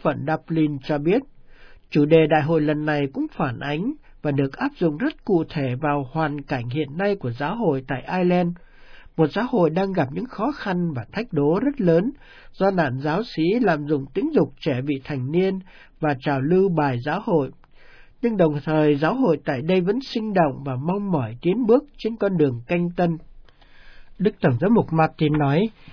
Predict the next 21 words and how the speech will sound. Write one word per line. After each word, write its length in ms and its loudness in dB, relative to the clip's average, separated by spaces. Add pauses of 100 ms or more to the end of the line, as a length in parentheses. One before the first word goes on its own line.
(120)
hiện 240 4
nay 300 8
có 80 2
những 300 2
chia 240 0
rẽ 360 2
trong 220 0
nội 180 2
bộ 340 2
giáo 200 0
hội 280 0
Ireland, 540 4 (440)
và 120 2
nhiều 180 8
khi 300 4
những 240 4
chia 180 2
rẽ 200 0
không 260 -4
lành 280 2
mạnh. 160 -2